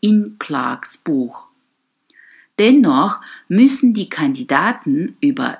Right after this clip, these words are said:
Intelligenz verfügen, um sich in dem sich ständig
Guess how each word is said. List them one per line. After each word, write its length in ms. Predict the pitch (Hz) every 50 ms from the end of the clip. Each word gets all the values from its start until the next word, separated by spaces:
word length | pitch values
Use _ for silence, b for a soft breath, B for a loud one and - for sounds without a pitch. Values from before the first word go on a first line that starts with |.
| _ _
Intelligenz 1000 | 214 247 254 247 220 190 180 196 190 170 151 127 123 123 - - - - - _ _
verfügen, 760 | - - 208 202 202 - - 143 139 131 139 120 120 113 - _ _ _ _ _
um 320 | - 143 127 123 123 120
sich 400 | - - 151 190 240 233 - B B B B B B B B B B _
in 180 | - 202 202 196
dem 260 | 190 180 170 170 160
sich 300 | 143 160 147 - - - -
ständig 840 | - - - - 170 196 240 285 311 262 - 135 127 - - -